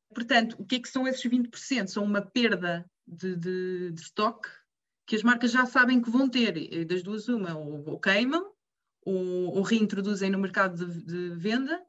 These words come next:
hum, ou destroem, ou deitam fora, vai para aterro, et cetera. Portanto, oitenta por cento vendeste, continua a circular, mas no ano seguinte já não sabes onde é que vai parar, né? No ano seguinte, com certeza, vai fora, et cetera. Esses vinte por cento desses,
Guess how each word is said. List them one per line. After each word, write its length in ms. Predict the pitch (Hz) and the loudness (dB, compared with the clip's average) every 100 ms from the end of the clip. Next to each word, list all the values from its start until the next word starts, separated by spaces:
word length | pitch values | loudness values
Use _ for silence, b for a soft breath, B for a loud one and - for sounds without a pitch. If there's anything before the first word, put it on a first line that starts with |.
| _ _ _ _ _ - 185 185 185 180 180 180 | _ _ _ _ _ -4 -2 0 0 0 -2 -4
hum, 540 | 180 180 180 175 170 170 | -6 -6 -6 -6 -6 -4
ou 80 | 180 | -4
destroem, 840 | 180 - 214 226 277 294 233 202 180 | -4 -2 2 6 6 6 4 2 0
ou 400 | 170 175 175 170 | 0 -2 -4 -4
deitam 240 | 175 175 | -6 -6
fora, 200 | 170 196 | -6 -4
vai 220 | 180 175 170 | -2 -2 -2
para 480 | 165 165 165 160 | -4 -2 -2 -2
aterro, 540 | 175 220 226 247 - 196 | -4 -2 0 0 -2 -4
et 100 | 190 | -4
cetera. 380 | 151 143 - - | -6 -6 -8 -12
Portanto, 400 | - 170 160 - _ _ _ _ _ - | -6 -4 -4 -8 _ _ _ _ _ -6
oitenta 340 | 214 269 285 | -2 0 2
por 100 | 247 | 0
cento 460 | - 320 381 370 349 | 0 2 2 2 2
vendeste, 540 | 311 269 180 160 165 _ _ _ _ | 6 6 4 0 -4 _ _ _ _
continua 360 | - 147 175 190 | -4 0 2 2
a 20 | |
circular, 420 | 202 - 214 226 | 2 0 4 4
mas 140 | 254 | 4
no 60 | 262 | 4
ano 120 | 262 | 2
seguinte 360 | 240 220 269 285 | 2 2 2 4
já 80 | 269 | 2
não 80 | |
sabes 200 | 277 262 | 0 0
onde 120 | 277 294 | 2 2
é 20 | |
que 100 | 285 | 0
vai 80 | 320 | 4
parar, 300 | 330 160 151 | 4 4 2
né? 180 | 170 | 0
No 120 | 220 190 | 0 -2
ano 80 | |
seguinte, 320 | 185 202 196 196 | -2 -4 -4 -4
com 100 | 202 | -8
certeza, 540 | - 208 208 208 202 | -6 -4 -2 0 2
vai 160 | 202 208 | 2 0
fora, 680 | 208 214 262 254 240 233 | -2 0 2 2 2 0
et 100 | - - | -4 -6
cetera. 400 | 175 156 - - | -6 -6 -8 -4
Esses 320 | 285 285 269 | -4 -2 -2
vinte 220 | 320 311 | 0 -2
por 100 | - | -4
cento 400 | - 202 180 170 | -8 -4 -4 -6
desses, 380 | 170 185 185 - | -4 -2 -2 -8